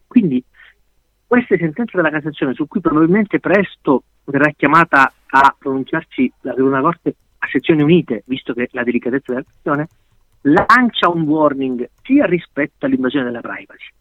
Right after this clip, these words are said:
sia rispetto al giusto equilibrio tra la privacy e l'attività investigativa, sia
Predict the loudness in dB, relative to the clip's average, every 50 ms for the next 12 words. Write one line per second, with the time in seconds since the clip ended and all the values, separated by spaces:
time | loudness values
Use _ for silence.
0 | _ _ _ _ _ _ _ _ _ _ _ _ _ _ _ 0 0 0 2 0
1 | -4 -4 _ -2 -2 0 _ 0 -2 -2 0 0 0 0 0 0 -4 -4 -2 -2
2 | -2 -2 -4 -6 -8 -6 -4 -4 -4 -4 -8 _ -14 -12 -12 -12 -6 -4 -2 -2
3 | 0 -2 -2 -4 -6 -8 -10 -12 -12 _ _ _ 0 0 0 0 _ -8 -12 -12
4 | -6 -2 0 0 2 2 -2 -2 -6 -10 -12 -10 -10 -10 -12 -12 -12 -14 -14 -14
5 | _ _ -20 -6 0 4 4 4 4 2 0 -2